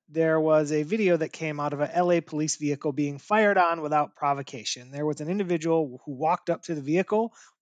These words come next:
pulled out a gun, and just fired multiple rounds into the vehicle. From what we know, the deputies who were ambushed are expected to live, but we also know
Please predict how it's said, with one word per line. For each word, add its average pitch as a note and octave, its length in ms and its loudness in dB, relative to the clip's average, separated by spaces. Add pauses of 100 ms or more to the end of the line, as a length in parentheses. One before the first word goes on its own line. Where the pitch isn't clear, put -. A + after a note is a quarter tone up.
pulled F3+ 200 4
out F#3 160 6
a D#3+ 60 0
gun, D#3+ 280 0
and D#3+ 140 -4
just D3+ 160 -4
fired D#3+ 320 2
multiple D#3+ 360 -4
rounds C#3+ 380 -2
into C#3+ 160 -6
the C3+ 80 -6
vehicle. C#3 540 -6 (300)
From D3+ 140 -10
what F#3+ 200 2
we G3 120 2
know, E3+ 320 2
the F3 120 -6
deputies E3+ 580 0
who E3+ 180 -2
were D3+ 200 0
ambushed D3+ 560 -4
are C3+ 140 0
expected D#3 500 -6
to F#3+ 80 -2
live, C#3+ 360 -2 (360)
but C3 100 -4
we E3 140 4
also A3+ 380 2
know D3 340 -4